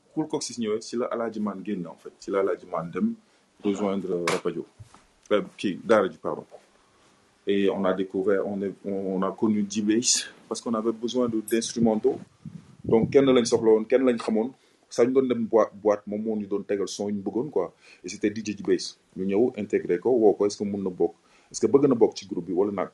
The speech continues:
wala daal mu ñuy joxe instru, mun nañu, ok. On avait besoin de quelqu'un aussi pour enregistrer les maquettes. Parce que moment boobu, bu leen xam, bu leen fàtte, que enregistrer maquette moo gënoon a jafe. Parce que studio yi bariwul woon, ay studio mbalax moo fi amoon,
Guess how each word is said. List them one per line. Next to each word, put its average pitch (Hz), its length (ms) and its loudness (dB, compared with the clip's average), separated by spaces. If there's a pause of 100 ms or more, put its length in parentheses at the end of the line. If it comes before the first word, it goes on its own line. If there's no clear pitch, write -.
wala 98 240 4
daal 87 180 0
mu 95 140 -6
ñuy 101 160 -6
joxe 92 320 -4
instru, 87 280 -10
mun 120 100 -4
nañu, 120 180 -4
ok. 117 240 -4 (420)
On 104 80 0
avait 117 160 6
besoin 139 300 4
de 143 60 2
quelqu'un 131 340 2
aussi 135 240 0
pour 123 220 -6
enregistrer 143 480 0
les 151 80 0
maquettes. 113 360 -4 (460)
Parce - 100 -8
que - 80 -8
moment 127 220 2
boobu, 123 300 0
bu 117 60 0
leen 110 60 -2
xam, - 360 -6
bu 107 80 -2
leen 110 120 0
fàtte, 117 300 -2 (440)
que 120 60 6
enregistrer 123 500 2
maquette 107 320 -4
moo 104 300 -2
gënoon 139 380 -2
a 127 40 -2 (100)
jafe. 104 340 -4 (160)
Parce - 140 -10
que 110 80 -6
studio 107 320 0
yi 104 80 4
bariwul 104 400 2
woon, 101 180 4 (440)
ay 101 100 4
studio 107 240 2
mbalax 101 300 4
moo 95 120 0
fi 92 120 -2
amoon, 110 260 -2